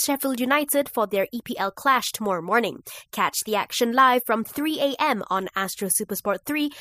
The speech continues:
channels eight three three and eight one three in H D. In other Premiership news, Leeds United have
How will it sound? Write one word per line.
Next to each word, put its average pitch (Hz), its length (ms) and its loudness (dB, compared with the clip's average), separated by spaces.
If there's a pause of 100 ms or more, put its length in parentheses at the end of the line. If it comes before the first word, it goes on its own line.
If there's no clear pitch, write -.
(120)
channels 302 500 2
eight 311 200 -4
three 302 300 -4
three 294 440 -4
and 240 300 0
eight 233 200 -2
one 302 220 4
three 202 380 -6
in 311 180 -2
H - 320 -4
D. 208 380 -4 (960)
In 320 140 2
other 294 180 6
Premiership 269 480 2
news, 247 420 2
Leeds 247 360 -2
United 233 480 2
have 233 180 -4